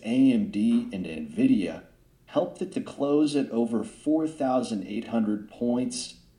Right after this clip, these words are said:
overtaking a previous record set in twenty twenty-two. Tech optimism is up.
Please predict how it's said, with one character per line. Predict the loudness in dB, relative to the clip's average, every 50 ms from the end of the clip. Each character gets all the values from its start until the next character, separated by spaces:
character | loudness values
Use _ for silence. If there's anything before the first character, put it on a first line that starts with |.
| _ _ 0
overtaking | 0 0 0 -2 -6 -6 -4 -4 -2 -2 -2 -2 0 0 0
a | 0
previous | 0 -4 -6 -2 0 2 2 2 2 2 2 2 0 -2 -4 -6
record | -6 -6 -6 -4 -6 -6 -6 -6
set | -8 -8 -4 -2 0 0 0
in | -2 -6 -10
twenty | -10 -6 -4 -2 -2 -2 -4 -6
twenty-two. | -6 -6 -6 -6 -6 -6 -8 -10 -10 -10 -10 -10 -10 -14 -16 -20 -20 _ -20 _ _ _ _ _ _ _ _ _ _ _
Tech | -2 0 0 0 0 0
optimism | 0 0 0 -2 0 2 4 4 4 4 4 4 2 2 2 -2 -4
is | -4 -4 -4 -6 -6
up. | -6 -6 -6 -6 -10 -16